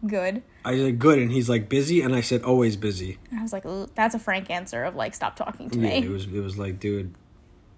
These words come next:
Speaker 2: I'm
Speaker 1: Yeah.
Speaker 2: not doing this small talk B S." <laughs>
Speaker 1: No.
Speaker 2: Like,
Speaker 1: No, you were mad at him.
Speaker 2: especially after you just, like, scolded me like I was your little kid.
Speaker 1: Yeah.
Speaker 2: Like,
Speaker 1: I don't remember his name, but I wouldn't say it on here anyway. But he had, like, a, no, I remember his name now. I remember it. Um,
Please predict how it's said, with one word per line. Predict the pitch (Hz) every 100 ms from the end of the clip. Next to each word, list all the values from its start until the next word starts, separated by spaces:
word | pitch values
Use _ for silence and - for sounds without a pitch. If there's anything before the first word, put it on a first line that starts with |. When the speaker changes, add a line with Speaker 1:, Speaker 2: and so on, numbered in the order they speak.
| - - - 107
Speaker 2:
I'm |
Speaker 1:
Yeah. | 110
Speaker 2:
not | 95
doing | 98 90
this | 87
small | - - 95 87
talk | - 90 90 110
B | 107 92
S." | 92 107 -
<laughs> |
Speaker 1:
No. | 139 135 117 127
Speaker 2:
Like, | 139 139 127 120
Speaker 1:
No, | 190 175
you | 185
were | 202 180
mad | 170 190
at | 202
him. | 160
Speaker 2:
especially | 113 165 160 156 156
after | 143 135
you | 139 131
just, | 120 131 - -
like, | 120 117
scolded | - - 127 127 131
me | 139 135
like | 123
I | 117
was | 117 120
your | 107 113
little | 120 117
kid. | - 113 131 151 123
Speaker 1:
Yeah. | 123 139
Speaker 2:
Like, | 135 - - - - -
Speaker 1:
I | 233
don't | 233
remember | 233 202
his | 196 190
name, | 180 175
but | 185
I | 208
wouldn't | 247 -
say | 202
it | 170
on | 175
here | 160
anyway. | 135 147 117 190
But | 208
he | 202
had, | 240
like, | 220 202
a, | 180 156 - - -
no, | 208
I | 160
remember | 165 151 -
his | -
name | - -
now. | 139 208 - _ _ _ -
I |
remember | 185 - -
it. | - - - - - - - -
Um, | 247 233 202 190 190